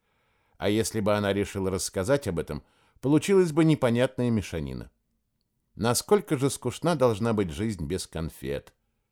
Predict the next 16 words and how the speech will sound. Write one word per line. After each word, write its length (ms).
Благодаря 520
им 180
одним 440
он 220
находит 440
силы 300
не 120
сойти 380
с 120
ума 260
от 100
скуки. 420
Ради 300
чего 280
ещё 360
жить, 360